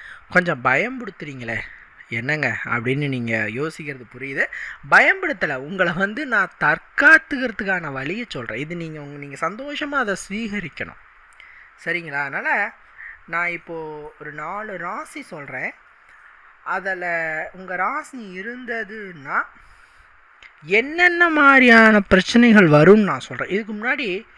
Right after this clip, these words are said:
உச்சம் தொடப்போக ராசிகள், வெற்றி நடை போற ராசிகள் யார் யாருன்னு நான் சொல்லியிருப்பேன். அதுலயும் இந்த இ-, இப்ப நான் சொல்ற இந்த நாலு ராசியில ரெண்டு ராசி வரும், சரிங்களா? நீங்க உடனே அதை பார்த்துட்டு, "எனக்கு நான், எனக்கு யோகன்னு சொன்னீங்க, இப்ப என்னமோ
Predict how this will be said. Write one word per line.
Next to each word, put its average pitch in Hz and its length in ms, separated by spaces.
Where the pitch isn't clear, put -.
உச்சம் 320 520
தொடப்போக 240 640
ராசிகள், 196 600
வெற்றி 190 460
நடை 220 340
போற 190 320
ராசிகள் 180 680
யார் 160 240
யாருன்னு 175 260
நான் 156 140
சொல்லியிருப்பேன். 139 460
அதுலயும் 277 580
இந்த 254 280
இ-, 220 160
இப்ப 202 300
நான் 226 220
சொல்ற 214 180
இந்த 208 140
நாலு 185 340
ராசியில 185 380
ரெண்டு 160 240
ராசி 151 280
வரும், 123 220
சரிங்களா? 160 640
நீங்க 214 200
உடனே 220 260
அதை 208 220
பார்த்துட்டு, 202 320
"எனக்கு 190 280
நான், 170 280
எனக்கு 156 300
யோகன்னு 220 460
சொன்னீங்க, 214 360
இப்ப 202 240
என்னமோ 202 240